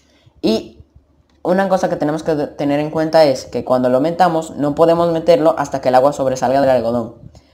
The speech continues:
Tenemos que por lo menos hundirlo hasta la mitad. Así, miren. Ahí, que se vea más o menos, bueno, ahí me pasa un poco, pero que se vea a la mitad. Porque luego cuando hagamos esto, se va a ir humedeciendo el algodón solito.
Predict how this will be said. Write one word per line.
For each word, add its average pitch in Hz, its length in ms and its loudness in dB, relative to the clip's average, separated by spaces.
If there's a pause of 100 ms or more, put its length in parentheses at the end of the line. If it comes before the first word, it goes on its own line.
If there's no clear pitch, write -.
(140)
Tenemos 175 340 0
que 190 120 -4
por 160 200 2
lo 147 120 2
menos 175 380 0
hundirlo 170 500 0
hasta 143 320 0
la 135 120 0
mitad. 123 440 -2 (640)
Así, 127 380 2
miren. 101 360 -6 (1900)
Ahí, 117 440 -4
que 131 140 -8
se 131 160 0
vea 175 220 6
más 175 180 0
o 175 60 -2
menos, 170 460 -2
bueno, 127 220 0
ahí 123 120 0
me 151 100 0
pasa 160 220 0
un 151 100 -4
poco, 156 240 2
pero - 300 -2 (580)
que 156 100 -12
se 139 140 -4
vea 151 260 2
a 143 320 0
la 127 160 -2
mitad. 127 480 2 (640)
Porque 180 540 0
luego 156 360 2
cuando 151 220 2
hagamos 160 300 0
esto, 196 320 -6
se 147 200 -4
va 135 60 6
a 135 60 6
ir 147 80 2
humedeciendo 151 680 -2
el 156 360 -4
algodón 131 540 -2
solito. 120 540 -6